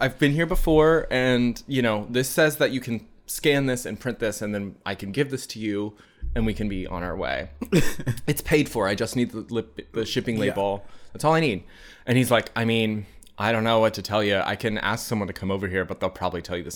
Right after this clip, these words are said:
Speaker 1: same thing." And I was like, "You know what? I don't have anywhere else to be tonight, so I don't mind. And I'll, like,
Speaker 2: Yeah.
Speaker 1: you know, move to the side while
Speaker 2: Let's do this. I have
Speaker 1: someone else."
Speaker 2: time.
Speaker 1: Totally.
Speaker 2: Yeah.
Speaker 1: This woman comes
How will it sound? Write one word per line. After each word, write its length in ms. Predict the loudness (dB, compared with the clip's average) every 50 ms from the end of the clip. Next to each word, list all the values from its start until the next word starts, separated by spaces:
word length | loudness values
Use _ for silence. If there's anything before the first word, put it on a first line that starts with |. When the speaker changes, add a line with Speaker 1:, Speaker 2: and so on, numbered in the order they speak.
| -10
Speaker 1:
same 100 | -10 -12
thing." 300 | -10 -10 -10 -10 -10 -10 -16 _ _ _ _ _ _ _ _ _ _ _ _
And 100 | 0 2
I 60 | 2
was 120 | 2 4 2
like, 200 | 2 0 2 0
"You 80 | 0
know 100 | 2 4
what? 160 | 4 4 2 0 -6 -14 -18 -16 -16 -16 -16 -18 -18 -20 -20 -20 -20 -20 -16 -12
I 140 | -10 -10 -8
don't 320 | -10 -6 -2 0 0 2
have 140 | 2 2 2
anywhere 200 | 2 4 4 4
else 140 | 2 2 2
to 80 | 0
be 140 | 0 0 0
tonight, 320 | 0 -2 -2 -2 -2 0 0
so 80 | 0
I 40 | 0
don't 140 | 0 0 0
mind. 380 | 0 0 0 0 0 -2 -6 -8 -6
And 140 | -2 0 0
I'll, 240 | 2 2 0 0 -2
like, 140 | -2 -2 0
Speaker 2:
Yeah. 80 | 0 0
Speaker 1:
you 60 | 0
know, 100 | 2 0
move 240 | 0 2 0 0 -2
to 100 | -2 -8
the 80 | -12 -12
side 360 | -6 -4 -4 -2 -2 -2 -2
while 140 | 0 2 2
Speaker 2:
Let's 180 | 2 2 2
do 120 | 2 2 2
this. 180 | 2 2 0 2
I 60 | 2
have 40 | 2
Speaker 1:
someone 140 | 2 2 2
else." 220 | 2 2 0 -2 -6
Speaker 2:
time. 160 | -8 -12 -12 -6
Speaker 1:
Totally. 260 | 0 2 2 2 2
Speaker 2:
Yeah. 60 | -2 -6 -10 -16 -20 -20 -20 -20 -18 -18 -16 -16 -16 -16 -18 -20 -20 -20 -20 -20 -20 -20 -18 -14 -10 -10 -10 -8 -10 -10 -12 -12 -14 -14 -14 -14 -16 -16 -18 -18 -18 -18 -18 -18 -10 0
Speaker 1:
This 180 | 0 2 2 4
woman 440 | 2 4 4 4 2 2 0 -4 -8 -10 -6
comes 440 | -2 0 2 2 2 0 -4 -8 -12